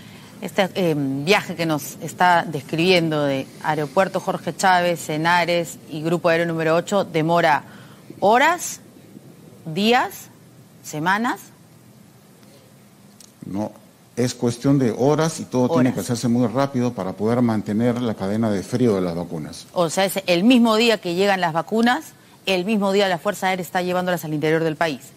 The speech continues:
Speaker 2: Exactamente. En cuanto Senares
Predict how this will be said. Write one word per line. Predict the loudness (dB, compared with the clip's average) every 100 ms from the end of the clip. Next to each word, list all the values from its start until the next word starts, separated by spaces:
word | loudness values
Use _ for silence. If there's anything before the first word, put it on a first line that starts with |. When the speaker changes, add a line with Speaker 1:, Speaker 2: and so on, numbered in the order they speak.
| -20 -20 -20 -20 -20 -20 -20 -20 -20 -20 -20 -20 -20 -20 -20 -20 -20 -20 -20 -20 -20 -20 -20 -20 -20 -20 -20 -20 -20 -14 -8
Speaker 2:
Exactamente. | -4 -2 2 2 0 -4 -6
En | -4
cuanto | -2 0 0 0 2 4 2 0
Senares | -2 0 2 2 0